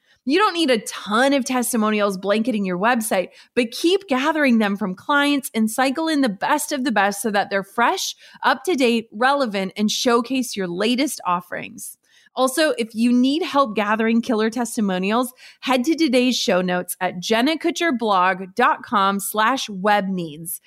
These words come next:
That's jenna kutcher blog dot com slash W E B N E E D S to grab my free guide that walks you through to get the exact questions you need to ask in order to get meaningful testimonials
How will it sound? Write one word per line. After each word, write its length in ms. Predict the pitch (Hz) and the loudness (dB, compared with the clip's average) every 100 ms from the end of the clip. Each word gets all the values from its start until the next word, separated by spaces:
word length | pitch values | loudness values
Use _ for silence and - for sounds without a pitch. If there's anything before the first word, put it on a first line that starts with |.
| - _ | -20 _
That's 260 | 208 202 175 | -2 -2 -2
jenna 360 | 226 240 294 | 0 0 0
kutcher 340 | 320 311 330 269 | -2 -2 -2 0
blog 340 | 226 208 208 | 2 2 2
dot 280 | 277 339 330 | 0 0 -2
com 320 | 277 233 226 | 0 2 0
slash 400 | 220 196 185 185 | -2 0 0 0
W 520 | 180 180 233 269 311 269 | -2 0 2 2 0 2
E 180 | 247 | 2
B 500 | 240 196 220 220 220 - _ - | 2 2 2 2 0 -4 _ -2
N 280 | 247 302 294 | 2 2 0
E 320 | 254 262 262 | 0 0 0
E 260 | 240 226 208 | 0 2 0
D 420 | 165 226 247 247 | 0 2 2 0
S 400 | 190 175 170 - - - | -2 -2 -2 -8 -12 -14
to 120 | - 254 | -4 -2
grab 360 | 190 233 240 | 0 2 2
my 180 | 247 262 | 2 0
free 400 | 247 - 269 339 | -2 -2 0 0
guide 340 | 269 214 208 190 | 2 0 0 0
that 240 | 254 233 | 0 0
walks 460 | 233 226 254 311 - | 0 2 2 0 -4
you 180 | 339 339 | -4 -4
through 300 | - 226 214 | -2 0 0
to 120 | 208 233 | -2 -2
get 540 | 190 170 262 330 339 | -2 -2 0 0 0
the 160 | 285 247 | 0 0
exact 640 | 202 190 254 285 349 - | 0 -2 0 0 -4 -4
questions 500 | - 240 - 220 185 | 0 0 2 0 2
you 180 | 208 302 | 0 0
need 200 | 349 370 | 0 -2
to 160 | - | 0
ask 320 | 220 226 220 233 | 0 0 0 -2
in 100 | 214 | 0
order 240 | 214 214 | 0 0
to 80 | 202 | 0
get 360 | 185 240 277 | 2 2 2
meaningful 420 | 226 240 247 247 220 | 2 2 2 0 -4
testimonials 880 | 220 208 - 214 190 190 190 190 | -4 -6 -2 0 0 2 0 -2